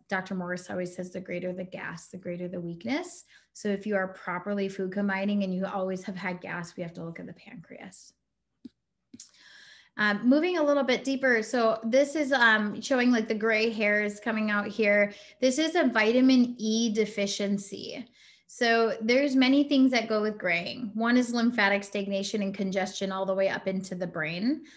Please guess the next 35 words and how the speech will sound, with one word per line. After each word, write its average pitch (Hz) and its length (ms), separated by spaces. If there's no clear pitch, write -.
um, 190 280
that 196 200
will 196 140
cause, 190 880
you 202 120
know, 180 220
the 185 140
lack 185 300
of 196 100
the 196 60
hair 190 220
follicle 185 480
getting 190 280
its 190 160
essential 190 420
nutrients 196 640
to - 100
keep 202 240
its 185 180
color 185 400
and 202 140
retention. 202 800
But 226 160
when 233 100
we 247 80
have 262 160
a 254 140
vitamin 240 400
E 220 180
deficiency, 208 880
it's 190 120
a 202 160
essential 247 500
fatty 196 460
acid. 165 500